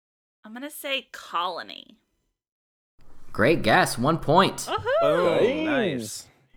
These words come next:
Speaker 2: Very good. Okay, Brent, it's to you, pal. Um,
Speaker 4: Aw, you are my
Speaker 2: the
Speaker 4: pal.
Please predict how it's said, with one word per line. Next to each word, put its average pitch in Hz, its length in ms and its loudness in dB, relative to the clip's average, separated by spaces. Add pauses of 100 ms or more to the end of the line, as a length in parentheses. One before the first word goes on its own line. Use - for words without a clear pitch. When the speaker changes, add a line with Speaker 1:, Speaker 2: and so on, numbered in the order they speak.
(1120)
Speaker 2:
Very 101 320 0
good. 85 580 -4
Okay, 131 500 2
Brent, 113 600 0 (120)
it's - 240 -10
to 113 60 -2
you, 110 220 2
pal. 98 480 0 (580)
Um, 101 480 2
Speaker 4:
Aw, 139 260 0
you 196 220 0
are 185 80 2
my 110 160 0
Speaker 2:
the 101 100 2
Speaker 4:
pal. 104 400 0